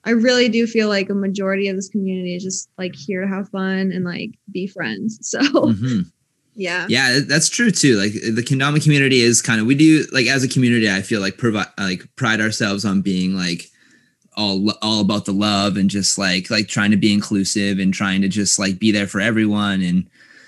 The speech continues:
Speaker 2: you know, and supportive and all that good stuff. And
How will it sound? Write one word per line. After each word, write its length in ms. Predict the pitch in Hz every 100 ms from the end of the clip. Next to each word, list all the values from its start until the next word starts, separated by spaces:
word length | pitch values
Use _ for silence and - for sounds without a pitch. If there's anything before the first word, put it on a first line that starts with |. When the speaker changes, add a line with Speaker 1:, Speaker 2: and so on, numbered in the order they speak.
| _
Speaker 2:
you 100 | 107
know, 160 | 101 101
and 160 | 104
supportive 640 | - 90 110 104 98 95 95
and 280 | 90 92 -
all 140 | 101
that 160 | 101 95
good 180 | 101
stuff. 400 | - 101 92 98
And 300 | 90 85 87